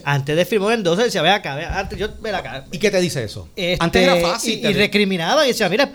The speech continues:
Speaker 1: explíquenme esto el verano, explíquenme aquello, explíquenme lo otro".
Speaker 2: Y la gente está, la gente está, eh,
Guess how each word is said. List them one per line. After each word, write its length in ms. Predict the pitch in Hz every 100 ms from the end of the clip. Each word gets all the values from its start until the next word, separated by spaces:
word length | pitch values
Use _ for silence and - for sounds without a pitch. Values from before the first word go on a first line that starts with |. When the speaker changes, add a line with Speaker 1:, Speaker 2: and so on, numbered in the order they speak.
| -
Speaker 1:
explíquenme 540 | 147 - 165 170 196 220
esto 180 | 220 226
el 80 |
verano, 480 | 190 180 254 311 311
explíquenme 480 | 247 214 214 202 190
aquello, 400 | 190 143 294 311 262
explíquenme 320 | 196 170 151
lo 100 | 156
otro". 320 | 294 - 190
Speaker 2:
Y 160 | 131 277
la 140 | 180
gente 380 | 113 110 107 208
está, 500 | 214 - 160 180 262
la 140 | 185
gente 300 | 120 120 120
está, 540 | 185 - 165 185 240 -
eh, 220 | 131 -